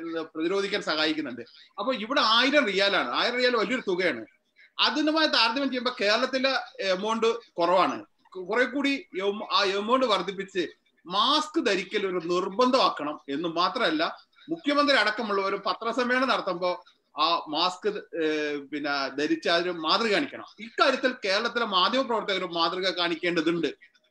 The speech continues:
അവര് പിന്നെ ന-, ഇപ്പൊ തന്നെ ഈ, ആ, നമ്മുടെ ആ സ്വർണ്ണ കള്ളക്കടത്ത് കേസുമായി ബന്ധപ്പെട്ട് ആ പ്രതികളെ കൊണ്ടുപോകുമ്പോഴും അതുപോലെ ശിവശങ്കരനെ കൊണ്ടുപോകുമ്പോഴൊക്കെ മാധ്യമപ്രവർത്തകർ നടത്തുന്ന ഇടി, ആ ബഹളം, അത് ഇതിനെല്ലാം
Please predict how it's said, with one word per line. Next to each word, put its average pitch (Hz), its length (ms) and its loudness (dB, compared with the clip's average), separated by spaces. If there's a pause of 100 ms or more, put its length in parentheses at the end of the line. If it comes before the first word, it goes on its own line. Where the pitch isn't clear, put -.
അവര് 190 500 0
പിന്നെ 165 400 -2 (340)
ന-, 190 240 -2
ഇപ്പൊ 202 360 -2
തന്നെ 254 140 0
ഈ, 226 540 -2
ആ, 113 280 -6 (340)
നമ്മുടെ 170 460 0 (100)
ആ 185 260 2
സ്വർണ്ണ - 540 -6
കള്ളക്കടത്ത് 226 440 -2
കേസുമായി 214 380 0
ബന്ധപ്പെട്ട് 180 440 -2 (480)
ആ 160 120 2
പ്രതികളെ 196 440 0
കൊണ്ടുപോകുമ്പോഴും 190 800 -2 (120)
അതുപോലെ 190 340 -4
ശിവശങ്കരനെ 220 500 -2
കൊണ്ടുപോകുമ്പോഴൊക്കെ 185 720 -2 (200)
മാധ്യമപ്രവർത്തകർ 214 920 0
നടത്തുന്ന 185 440 -2
ഇടി, 160 560 0
ആ 196 320 2
ബഹളം, 170 360 2 (420)
അത് 196 360 0
ഇതിനെല്ലാം 214 760 2